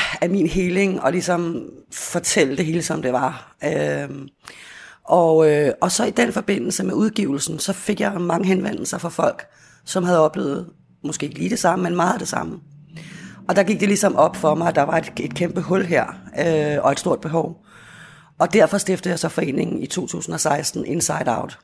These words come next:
som har til formål, kan man sige, at ikke redde folk ud af sekteriske grupper, eller, øh, kan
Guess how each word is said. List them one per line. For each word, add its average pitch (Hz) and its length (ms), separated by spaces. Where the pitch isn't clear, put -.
som 156 320
har 214 220
til 196 140
formål, 180 540
kan 175 120
man 156 100
sige, 170 520
at 147 180
ikke 208 280
redde 143 200
folk 151 260
ud 143 160
af 135 220
sekteriske 139 640
grupper, 147 500
eller, 117 380
øh, 139 400
kan 117 80